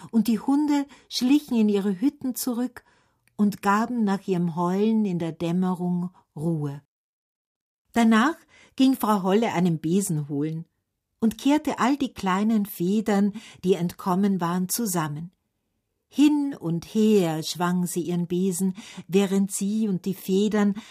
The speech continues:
auf dem Küchenboden herumtanzten und herumtanzten und einander fröhlich auswichen und nacheinander haschten, und auf der Erde unten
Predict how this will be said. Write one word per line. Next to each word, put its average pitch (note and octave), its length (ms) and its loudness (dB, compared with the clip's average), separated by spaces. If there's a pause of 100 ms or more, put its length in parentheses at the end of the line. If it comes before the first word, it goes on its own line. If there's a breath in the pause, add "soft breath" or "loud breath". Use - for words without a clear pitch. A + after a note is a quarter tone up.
(140 loud breath)
auf A3 120 -4
dem A#3 200 0
Küchenboden A#3 720 -2
herumtanzten G#3 1120 0
und F#3 140 0
herumtanzten A#3+ 1160 -2 (360 loud breath)
und B3 160 0
einander A#3+ 400 2
fröhlich B3+ 720 -2
auswichen B3 760 -2
und G3 120 0
nacheinander G3 720 -2
haschten, A#3+ 480 -6 (380 loud breath)
und D4+ 360 0
auf C4+ 180 0
der C4 260 -2
Erde D4+ 380 0
unten E3+ 440 -6